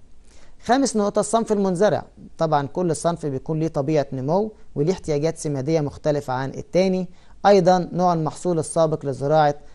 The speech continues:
القصب، ودي نقطة غاية في الأهمية. فمثلًا عندنا بعض المحاصيل اتكلمنا عليها في الحلقات الأولى من مادة محاصيل الحقل في الصف التاني الزراعي، وهي محاصيل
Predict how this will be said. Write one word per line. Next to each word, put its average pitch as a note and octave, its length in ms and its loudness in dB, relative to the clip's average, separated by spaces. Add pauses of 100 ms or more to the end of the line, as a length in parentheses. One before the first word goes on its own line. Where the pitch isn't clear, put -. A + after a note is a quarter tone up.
(120)
القصب، F3+ 440 2 (260)
ودي D3+ 200 0
نقطة F#3+ 320 0
غاية D#3+ 260 4
في D3 120 -6
الأهمية. D#3+ 640 -2 (280)
فمثلًا E3 640 0 (340)
عندنا F3 380 0
بعض F3 280 4
المحاصيل D3+ 480 -4
اتكلمنا D#3+ 540 -4
عليها D#3 220 -2
في D3 100 -10
الحلقات C#3+ 480 -4
الأولى D#3 340 -2
من C3+ 180 -4
مادة D3 300 -2
محاصيل C3 360 -6
الحقل E3 360 -2 (400)
في - 80 -14
الصف D#3 360 -4
التاني D3+ 380 -2
الزراعي، F3+ 580 2
وهي F#3+ 280 2
محاصيل F3 600 -4